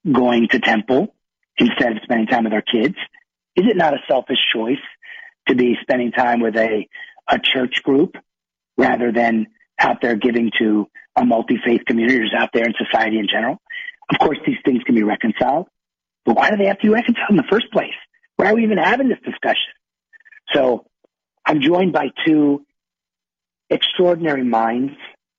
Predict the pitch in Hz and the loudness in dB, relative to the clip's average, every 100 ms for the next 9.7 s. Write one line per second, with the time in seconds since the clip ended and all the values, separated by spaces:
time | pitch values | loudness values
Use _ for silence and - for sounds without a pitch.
0 | _ _ _ _ _ 151 143 135 117 - | _ _ _ _ _ 0 2 2 0 -4
1 | - 127 - 110 113 107 95 - - 104 | -4 -4 -2 -2 0 -2 -4 -6 0 2
2 | 90 90 - - _ - - - - - | 2 0 -6 -16 _ -18 -14 -12 -12 -16
3 | _ _ - 151 143 131 127 117 113 120 | _ _ -2 0 0 0 0 0 2 2
4 | 110 107 - 110 - 117 - 107 - 101 | 2 0 -2 -4 -2 -4 -4 -8 -4 -4
5 | - - _ _ - _ 131 117 110 95 | -4 -10 _ _ -20 _ 2 4 2 -2
6 | - - _ _ _ - 131 - 117 101 | -6 -16 _ _ _ -2 0 -2 -4 -4
7 | 87 82 90 - - _ _ - - 240 | -4 -6 -4 -6 -6 _ _ -2 0 0
8 | 226 - _ _ - - 165 175 143 147 | -2 -6 _ _ -4 0 2 0 0 0
9 | 139 - 135 131 131 120 123 | -2 -2 -2 -2 -2 -2 -2